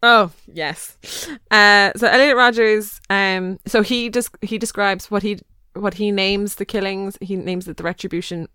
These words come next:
Um, we're providing that information for context.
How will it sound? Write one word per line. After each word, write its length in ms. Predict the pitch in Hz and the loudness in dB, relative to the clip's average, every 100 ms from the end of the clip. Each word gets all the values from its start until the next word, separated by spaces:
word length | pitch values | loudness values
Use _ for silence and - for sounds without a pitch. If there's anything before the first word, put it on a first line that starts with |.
| - | -8
Um, 360 | 165 160 170 - _ _ | -6 -6 -10 -16 _ _
we're 180 | 180 165 | -8 -8
providing 320 | - 165 160 | -8 -6 -6
that 120 | 160 | -8
information 380 | 165 - 165 170 | -10 -12 -12 -12
for 60 | 175 | -10
context. 520 | 165 165 160 - | -10 -8 -10 -12